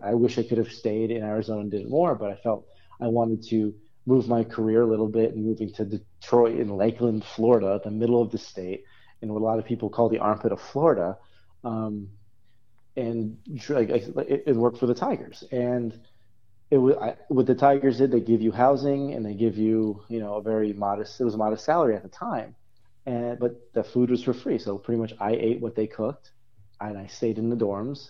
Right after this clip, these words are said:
And then when I moved out of the dorms, so my paycheck would be a little bit better, I literally stayed in the, in the clubhouse.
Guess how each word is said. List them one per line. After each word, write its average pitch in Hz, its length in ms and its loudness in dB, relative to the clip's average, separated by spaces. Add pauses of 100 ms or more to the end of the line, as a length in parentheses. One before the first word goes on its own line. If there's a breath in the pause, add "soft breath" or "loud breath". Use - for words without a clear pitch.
And 123 120 -4
then 113 140 -2
when 110 100 -4
I 104 60 -6
moved 113 320 2
out 127 180 6
of 135 100 0
the 110 80 0
dorms, 110 360 -2
so 117 80 -6
my 107 80 -4
paycheck 143 460 2
would 120 80 2
be 117 80 2
a 113 60 2
little 107 180 0
bit 104 180 -2
better, 107 340 -2 (280 soft breath)
I 123 80 0
literally 120 420 6
stayed 117 300 0
in 110 100 -2
the, 90 80 -8 (380 loud breath)
in 123 120 -6
the 104 120 -8
clubhouse. - 560 -4